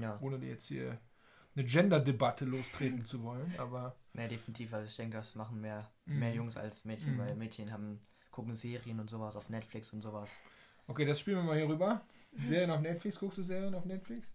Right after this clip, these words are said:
Speaker 3: Ja, ab und zu.
Speaker 2: Auf dem Handy oder auf dem Fernseher?
Speaker 3: Nee, auf dem Laptop.
Speaker 2: Mhm.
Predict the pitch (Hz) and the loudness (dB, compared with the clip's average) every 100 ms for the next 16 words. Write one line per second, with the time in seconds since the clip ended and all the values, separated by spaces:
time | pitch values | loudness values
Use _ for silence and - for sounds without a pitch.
0 | - 214 196 190 - 196 202 196 - 208 | -8 -4 -2 -4 -4 -6 -4 -8 -8 -8
1 | 208 214 - - 160 156 151 202 277 208 | -8 -8 -14 -4 0 4 4 4 2 4
2 | 156 147 147 135 147 135 123 127 - 202 | 4 4 0 -4 -2 -2 -4 -8 -8 -4
3 | 190 190 196 208 190 - 190 190 - _ | -2 -2 -4 -6 -6 -6 -12 -12 -18 _
4 | _ _ _ - 147 - | _ _ _ -2 -2 -2